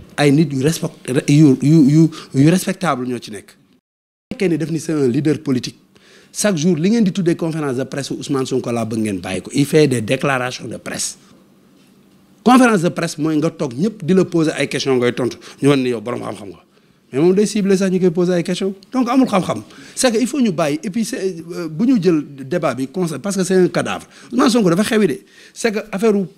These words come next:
politique, affaire mbënn bi da ko bëggoon def buzz,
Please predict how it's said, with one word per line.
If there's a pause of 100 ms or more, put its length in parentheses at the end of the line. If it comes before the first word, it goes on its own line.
(180)
politique,
affaire
mbënn
bi
da
ko
bëggoon
def
buzz,